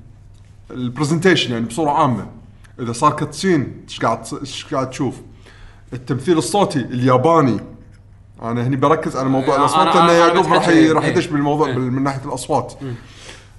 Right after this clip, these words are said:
Speaker 1: شيء وايد انا اعتبره على زين بليد مقارنه بزين بليد ون شيء راقي.
Speaker 2: مم.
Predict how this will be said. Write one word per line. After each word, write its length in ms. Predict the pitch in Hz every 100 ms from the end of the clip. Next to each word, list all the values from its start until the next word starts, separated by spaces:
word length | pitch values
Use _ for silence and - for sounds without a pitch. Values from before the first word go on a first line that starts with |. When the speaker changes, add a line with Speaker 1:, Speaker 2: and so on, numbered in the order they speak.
| - - - - - - - - - - -
Speaker 1:
شيء 460 | - 131 156 180 127
وايد 560 | 113 131 165 185 160 147 - - - - - - - - - - - - - 120
انا 180 | 127 123
اعتبره 420 | 120 156 156 160
على 760 | 170 113 135 127 117 113 101 76
زين 320 | 123 101 127 131
بليد 300 | 127 151 127
مقارنه 360 | 117 135 123
بزين 260 | 127 120 135
بليد 280 | 123 127 123
ون 240 | 160 277 - - - - 127
شيء 240 | - 151
راقي. 360 | 143 131 120 98 - -
Speaker 2:
مم. 300 | 131 120 107